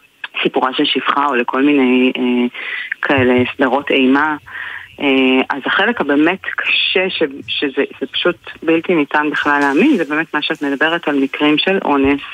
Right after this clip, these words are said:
או גילוי עריות, שצעירות, אה, אה, נכנסות להיריון במצבים כאלה, ולחשוב שמישהו העלה על דעתו שזה לגיטימי להכריח צעירה במצב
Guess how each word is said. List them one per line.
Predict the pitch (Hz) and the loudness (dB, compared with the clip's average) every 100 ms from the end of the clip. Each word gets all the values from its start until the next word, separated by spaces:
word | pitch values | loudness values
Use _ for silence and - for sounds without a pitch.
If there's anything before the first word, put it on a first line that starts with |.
| - | -2
או | 143 | 0
גילוי | 147 160 | 2 2
עריות, | 175 180 143 131 135 - 107 110 - - - - | 2 2 2 0 -4 -6 -6 -6 -12 -16 -8 -2
שצעירות, | 160 147 143 - 151 143 139 - 151 147 151 - | 0 0 0 -2 0 0 0 0 0 0 -2 -2
אה, | 170 | 0
אה, | 156 156 - 147 143 143 | 0 0 0 2 4 4
נכנסות | - 147 - 151 - | 2 -2 -2 -4 -2
להיריון | 160 147 151 | 0 0 0
במצבים | 151 139 - 139 156 | 0 -2 -4 0 0
כאלה, | - 143 147 175 175 - - - - 170 | 0 0 2 0 -2 -12 -16 -16 -6 -2
ולחשוב | 151 - - 208 208 | 0 0 0 0 -2
שמישהו | - 151 165 175 | 0 0 0 0
העלה | 151 143 156 | 0 0 0
על | 156 | 0
דעתו | 139 135 175 | -2 0 -2
שזה | - 143 139 | -2 -2 0
לגיטימי | 131 127 120 175 185 202 - - - - | 0 -2 -2 2 2 0 -4 -16 -10 -4
להכריח | 147 - 170 175 - | -2 -2 -2 -2 -2
צעירה | 151 143 | -2 0
במצב | 156 143 135 147 | 0 0 0 -2